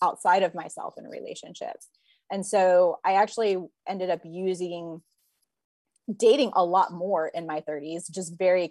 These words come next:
casually, like, going on dates, talking to multiple people at one time, which is very G-, Venus and Gemini. And then being able to set that, those boundaries with these people and be like, "Nope,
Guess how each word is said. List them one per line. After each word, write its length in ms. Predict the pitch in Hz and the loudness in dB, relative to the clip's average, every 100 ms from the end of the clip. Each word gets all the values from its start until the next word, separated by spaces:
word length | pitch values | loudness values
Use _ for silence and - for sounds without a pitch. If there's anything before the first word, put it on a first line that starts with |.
| - | 0
casually, 560 | 175 170 175 170 160 165 | 0 2 0 -2 -4 -4
like, 300 | 156 147 - 175 170 | -4 -6 -10 -12 2
going 300 | 185 202 185 | 4 4 2
on 140 | 170 | -4
dates, 280 | 156 151 - - | -4 -4 -6 -2
talking 300 | 175 214 190 | -2 -2 -6
to 60 | |
multiple 340 | 185 190 - - | -4 -6 -6 -16
people 280 | - 156 160 | -12 -6 -6
at 140 | - | -6
one 180 | 151 156 | -8 -10
time, 380 | - 240 190 175 - _ | -6 -4 -4 -8 -16 _
which 200 | 208 226 | 2 6
is 160 | 233 196 | 6 6
very 260 | 175 180 | 4 4
G-, 180 | 190 160 _ 165 | 2 -10 _ -6
Venus 400 | 175 170 160 170 | -4 -2 -4 -4
and 120 | 180 | 0
Gemini. 480 | 190 190 160 156 156 _ - _ _ 226 | 2 2 0 -4 -6 _ -20 _ _ 2
And 220 | 220 214 | 4 6
then 440 | 214 214 202 196 - 175 | 6 6 4 0 -4 -2
being 220 | 202 190 | -2 0
able 240 | 196 202 | 2 0
to 120 | 202 | -2
set 360 | - - 202 185 - | -8 -2 0 2 0
that, 260 | 156 170 | -4 -2
those 180 | 165 160 | -4 -2
boundaries 460 | - 156 147 139 - | -2 -4 -6 -8 -6
with 80 | |
these 120 | 151 147 | -8 -8
people 220 | 147 151 | -4 -4
and 80 | 156 | 0
be 120 | 156 | 2
like, 220 | 147 147 | 2 0
"Nope, 280 | 156 185 285 | 0 4 4